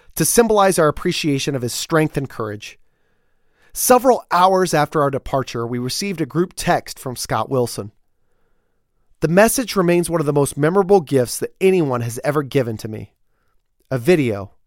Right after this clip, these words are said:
of Noah Wilson." There he stood, Noah, in the hospital hallway, connected to an I V with a smile on his face and waving a blue Royals rally towel over his head.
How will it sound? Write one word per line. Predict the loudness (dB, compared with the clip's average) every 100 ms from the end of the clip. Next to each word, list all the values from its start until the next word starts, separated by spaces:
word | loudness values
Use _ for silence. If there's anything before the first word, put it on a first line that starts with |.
| _
of | -8 -2
Noah | 0 0
Wilson." | -2 -8 -12 -14 _ _ _ _ _ _ _ _ _ _ _ _ _ _ _
There | 4 6 6
he |
stood, | 2 0 -2 -2 -10 _ _ _
Noah, | 2 4 4 2 -8 _ _ _ -10
in | -4
the |
hospital | -2 2 2 4 2
hallway, | 2 0 0 0 -4 -10 _ _ _ _ _ _ -10
connected | 0 6 6 4 0
to | 2 2
an |
I | 2 2 2
V | 2 2 2
with | 0 -4
a | -8 -12 _
smile | -6 2 4 6
on | 4
his | 2
face | 2 0 2 -2
and | -4 -4 0
waving | 2 2 0
a |
blue | 0 2 2 2
Royals | 4 6 8 4 4
rally | 4 6 6 2
towel | 2 4 4
over | 4 2
his | 0 2
head. | 0 0